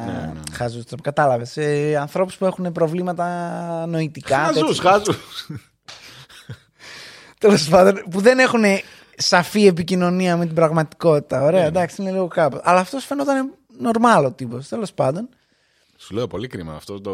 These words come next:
Speaker 1: που δεν το κάναμε πιο νωρίς,
Speaker 2: Ναι.
Speaker 1: να τον προλάβουμε να μας πει δύο
Speaker 2: Ε,
Speaker 1: κουβέντες.
Speaker 2: και δεν μιλούσε το κάθαρμα όμως, φοβόταν για τη ζωούλα του κι αυτός. Ποιος
Speaker 1: Ε,
Speaker 2: ξέρει.
Speaker 1: έλεγε όσα έπρεπε να
Speaker 2: Ναι,
Speaker 1: πει.
Speaker 2: τέλος πάντων.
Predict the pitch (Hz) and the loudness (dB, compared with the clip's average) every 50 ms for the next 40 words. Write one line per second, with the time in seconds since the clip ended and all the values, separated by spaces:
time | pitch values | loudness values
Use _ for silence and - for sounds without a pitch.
0 | 92 90 95 98 104 110 113 95 113 107 107 107 101 95 - 110 107 98 92 90 | -8 -8 -10 -10 -10 -10 -10 -8 -8 -8 -8 -8 -10 -10 -10 -10 -8 -8 -8 -8
1 | 104 131 196 196 180 147 131 123 113 98 98 104 110 117 120 123 113 101 95 95 | -8 -6 -4 -2 -2 -2 -2 -2 -4 -4 -4 -4 -4 -6 -6 -8 -10 -10 -12 -14
2 | - - 101 98 - 202 202 202 196 202 196 196 190 190 196 196 196 - 196 285 | -14 -12 -12 -10 -8 -6 -4 -4 -4 -2 -4 -4 -4 -4 -6 -6 -4 -4 -2 0
3 | 294 247 180 160 139 131 - - - 131 - - 127 117 - - 120 117 120 120 | 2 2 4 2 2 0 -2 -2 -6 -4 -2 0 -2 0 0 -4 -4 -4 -4 -4
4 | 127 143 139 - 156 151 170 208 190 196 175 165 165 160 151 143 156 170 190 196 | -6 -6 -4 -4 -2 0 0 0 0 0 -2 -2 -4 -6 -4 -2 0 0 2 2
5 | 170 139 - 135 120 120 120 - - 117 113 120 - - - _ - - 175 156 | 2 0 -2 -4 -8 -8 -8 -6 -8 -8 -8 -8 -12 -18 -20 _ -14 -12 -12 -10
6 | - - 156 147 135 175 175 170 160 135 139 151 147 - 147 127 131 123 113 92 | -6 -2 0 2 2 2 2 2 0 2 2 0 0 2 2 0 0 0 -2 -6
7 | 101 98 95 175 175 156 139 82 - 254 277 277 214 - - 170 147 143 139 - | -4 -4 -2 -2 -2 -2 -2 -2 -2 -2 -2 -2 -4 -6 -4 -4 -4 -4 -4 -8